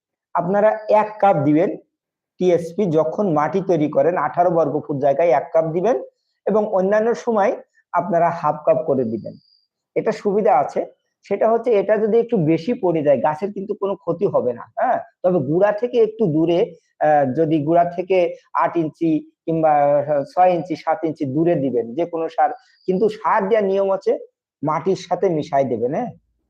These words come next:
মাটির সাথে না মিশাইলে এই সারগুলো কিন্তু গ্রহণ করতে পারে না। আমাদের অনেকেই মাটির উপর দিয়ে দেয়, হ্যাঁ, মাটির উপর দিয়ে দেয়। তাহলে আমরা এটা দেখলাম যে আসলে একশো তেত্রিশ গ্রাম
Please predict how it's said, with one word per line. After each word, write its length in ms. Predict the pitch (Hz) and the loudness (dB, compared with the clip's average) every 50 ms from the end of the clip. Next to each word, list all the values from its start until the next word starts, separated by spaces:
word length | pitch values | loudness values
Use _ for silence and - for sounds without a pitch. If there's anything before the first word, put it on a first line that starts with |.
| _ _ 135 | _ _ -6
মাটির 240 | 147 156 156 208 180 | -4 -4 -2 -4 -4
সাথে 280 | - - 202 226 220 | -4 -4 -4 -2 0
না 200 | 214 202 190 190 | 0 0 0 0
মিশাইলে 420 | 190 190 185 - - 220 208 196 180 | 0 -2 -2 0 0 2 2 2 0
এই 60 | 175 | 0
সারগুলো 440 | - - 160 165 170 170 185 190 185 | 0 0 0 0 0 0 0 -2 -2
কিন্তু 200 | 226 233 185 165 | -2 -2 -4 -4
গ্রহণ 300 | 135 135 147 170 190 185 | -2 0 0 0 0 0
করতে 220 | 180 156 127 - 135 | -2 -2 -2 0 0
পারে 180 | 135 131 131 131 | 0 0 0 -2
না। 160 | 135 127 131 - _ _ _ _ - | -4 -6 -8 -10 _ _ _ _ -4
আমাদের 320 | 151 165 170 170 180 170 | -2 0 0 0 0 0
অনেকেই 640 | 160 165 175 208 220 208 226 196 180 208 302 349 - _ _ _ _ _ _ _ _ _ - | 0 0 0 0 0 2 2 2 2 2 0 -4 -8 _ _ _ _ _ _ _ _ _ -4
মাটির 360 | 170 180 185 180 175 175 151 | -2 0 0 0 0 0 0
উপর 220 | 147 127 - 147 123 | 0 -2 -2 -4 -4
দিয়ে 280 | 110 113 120 110 107 | -4 -4 -6 -6 -4
দেয়, 160 | 101 - 139 156 | -4 -2 0 0
হ্যাঁ, 200 | 220 220 - - - - _ _ _ - | 0 0 0 -2 -6 -14 _ _ _ -4
মাটির 280 | - 175 180 196 175 | -2 -2 0 0 0
উপর 180 | 170 147 151 143 | 0 0 0 -2
দিয়ে 200 | 127 127 127 120 | 0 0 -2 0
দেয়। 140 | 120 127 127 | -2 -2 0
তাহলে 460 | 170 175 202 233 240 202 190 247 - - - _ _ _ _ | 0 2 2 2 2 2 0 0 -2 -8 -16 _ _ _ _
আমরা 280 | - 180 185 196 220 226 | -4 -2 0 2 2 2
এটা 280 | 202 196 190 208 202 | 2 2 2 2 2
দেখলাম 560 | 190 170 180 180 180 208 208 175 170 175 196 - - - - _ _ 156 | 2 2 0 0 0 2 2 4 4 2 0 -4 -12 -16 -20 _ _ -6
যে 120 | - - | -4 -2
আসলে 380 | - 175 165 - 196 202 208 208 208 - | -2 -2 -4 -2 -2 0 0 0 0 0
একশো 360 | - 226 214 - - - 208 | 0 -2 -2 -2 -4 -4 -4
তেত্রিশ 960 | 208 - _ _ _ 208 226 233 233 - - - 220 214 170 156 147 170 160 147 127 | -4 -6 _ _ _ 4 4 4 2 0 -6 -2 -2 -2 0 -2 -4 -8 -10 -6 0
গ্রাম 340 | 147 160 170 165 135 113 | 2 4 6 6 4 2